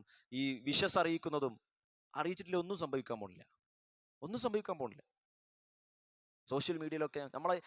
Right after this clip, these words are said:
നമ്മൾ അതിൻ്റെ ആളുകളാവുന്നത് എന്തിന്? "മൻ തശബ്ബഹ ബി-, ബിഖൗമിൻ ഫഹുവ മിൻഹും"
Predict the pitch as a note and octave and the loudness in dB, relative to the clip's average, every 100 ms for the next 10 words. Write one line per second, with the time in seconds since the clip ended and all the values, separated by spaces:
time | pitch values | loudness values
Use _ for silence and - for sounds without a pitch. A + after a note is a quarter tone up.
0 | - - D3+ G3 A3+ G#3 G#3 G3+ F#3+ G#3 | -12 2 2 8 8 8 8 8 8 8
1 | A3 G#3+ G#3 A3 A3 A3+ A3+ A3 A3 G#3+ | 6 8 8 8 6 4 4 6 4 6
2 | G#3+ - A3+ F3+ G3+ G3+ F3 - - - | 4 6 4 6 8 8 6 -2 -18 -2
3 | A3 A3 F#3 G#3+ A#3+ B3 A3+ G#3 E3+ - | 2 4 4 8 10 10 8 0 -4 0
4 | A3 - A3+ A3+ A3 G#3+ | 4 8 8 8 4 2